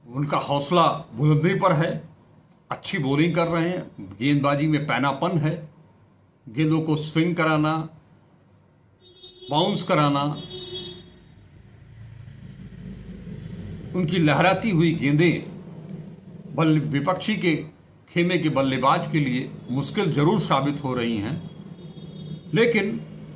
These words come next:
भारतीय टीम उनसे मुकाबला करने के लिए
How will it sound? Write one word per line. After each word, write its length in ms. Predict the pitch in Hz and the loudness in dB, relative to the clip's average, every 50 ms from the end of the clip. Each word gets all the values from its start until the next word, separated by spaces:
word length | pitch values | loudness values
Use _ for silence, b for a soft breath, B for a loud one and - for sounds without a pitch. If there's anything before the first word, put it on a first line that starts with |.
| - - - - - - - - - - | -14 -14 -14 -12 -12 -10 -10 -8 -6 0
भारतीय 380 | 117 156 170 - - 208 196 | 2 2 2 2 2 0 -2
टीम 380 | 147 165 185 185 202 202 - - - - - - - - - | 0 0 0 0 0 -2 -6 -8 -10 -16 -20 -20 -20 -10 -6
उनसे 220 | 147 143 143 180 | -6 -2 0 2
मुकाबला 500 | 160 156 147 147 156 170 180 196 214 202 | 2 2 2 2 2 0 2 4 4 2
करने 320 | - 170 160 147 143 143 139 | 4 2 0 2 2 2 2
के 140 | - 127 120 | 2 0 -2
लिए 220 | 110 110 113 | 0 -2 -2